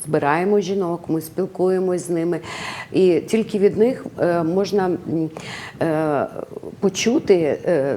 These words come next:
дійсно нагальні потреби. Е, з чим стикається жінка сьогодні,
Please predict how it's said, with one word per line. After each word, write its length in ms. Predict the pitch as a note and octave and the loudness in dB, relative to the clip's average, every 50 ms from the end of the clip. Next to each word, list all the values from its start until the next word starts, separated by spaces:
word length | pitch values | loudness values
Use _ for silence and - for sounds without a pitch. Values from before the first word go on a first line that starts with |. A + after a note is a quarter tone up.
| D#2 - | -2 -4
дійсно 420 | - D#3 G#3 C#4 - - - D#3 D3 | -2 0 0 0 0 -2 -2 -2 -2
нагальні 440 | C#3+ C3 C#3 C3 A#2 A#2+ A2+ A#2 A2+ | -2 -2 -4 -4 -4 -2 -2 -4 -4
потреби. 500 | - C3 - - A#2+ A2 G2 G2+ F#2+ - - - - - - - - - - - - - - D#3+ | -4 -6 -6 -4 -6 -6 -4 -6 -8 -8 -10 -12 -12 -12 -12 -12 -12 -12 -12 -12 -14 -8 -4 -2
Е, 340 | F3+ E3+ E3 E3 D#3+ B2 | 0 2 2 2 2 0
з 120 | - - - | 0 -2 -4
чим 260 | - - C4 C4+ C4 | -2 0 0 0 0
стикається 680 | - - A#3+ A#3 - B3 B3 A#3+ A3 A#3 - - G#3+ G#3+ | 0 0 -2 0 2 2 4 4 2 2 2 2 2 2
жінка 640 | F#3 F#3+ A#3 B3 A#3 - G#3+ G3+ G3+ F#3+ F3 F3 - - - - - - | 4 4 4 2 2 2 2 2 4 4 2 2 0 -2 -6 -8 -8 -8
сьогодні, 680 | - - - G#3 F3+ G#3 D4 F#4+ - B3+ G3+ E3+ D#3 | -8 -2 -2 0 2 2 2 2 4 4 2 2 2